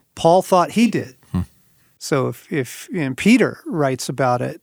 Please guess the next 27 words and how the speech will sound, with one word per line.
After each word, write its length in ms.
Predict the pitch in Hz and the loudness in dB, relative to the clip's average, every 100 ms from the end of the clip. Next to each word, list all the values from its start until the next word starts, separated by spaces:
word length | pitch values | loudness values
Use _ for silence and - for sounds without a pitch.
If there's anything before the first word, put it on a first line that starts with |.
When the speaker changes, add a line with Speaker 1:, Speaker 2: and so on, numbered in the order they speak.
| _ - | _ -4
Speaker 1:
as 180 | 135 | -2
well, 300 | 139 151 160 | 2 2 2
these, 300 | 127 135 135 | 0 -2 -4
you 200 | 214 151 | -6 -4
know, 140 | 139 127 | -4 -4
"Dear 240 | 139 135 | -2 -2
children, 520 | - 156 143 135 127 | 0 0 0 0 -2
these 260 | 127 143 135 | 0 -2 0
are 240 | 131 135 | 0 0
the 100 | 127 | 0
last 540 | 120 127 131 127 - - | -2 0 0 -2 -8 -6
hours." 600 | 147 151 156 127 131 - _ _ _ _ | 0 2 0 -4 -10 -12 _ _ _ _
Well, 300 | 147 139 135 | 0 2 2
if 200 | 151 139 | -2 -2
they 140 | - 190 | 4 6
were 160 | 220 | 6
in 100 | 208 | 6
the 80 | 190 | 4
last 400 | 180 175 165 - | 2 2 0 0
hours, 340 | 170 160 151 - | 2 2 0 -2
then 120 | 151 | -2
we 140 | 147 | 0
are 140 | 143 135 | 0 0
in 80 | 127 | -2
the 80 | |
last 340 | 117 117 113 - | -4 -4 -6 -6
seconds. 600 | 113 - - - - | -6 -8 -16 -14 -6